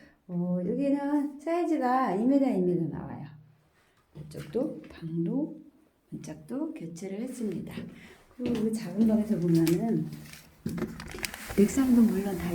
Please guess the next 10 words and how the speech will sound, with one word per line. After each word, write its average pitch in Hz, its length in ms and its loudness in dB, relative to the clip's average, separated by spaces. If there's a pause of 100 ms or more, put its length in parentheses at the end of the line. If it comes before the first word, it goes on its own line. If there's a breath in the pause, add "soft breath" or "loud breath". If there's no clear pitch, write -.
돼 170 140 0
있지만은 170 960 2
중요한 190 460 0
게 160 60 8 (1200)
바닥에서 202 880 2
올라왔어요. 214 840 6 (1800)
올라왔기 208 580 4
때문에 156 560 4 (540)
굉장히 185 680 4 (640)
반지층이라도, 180 880 6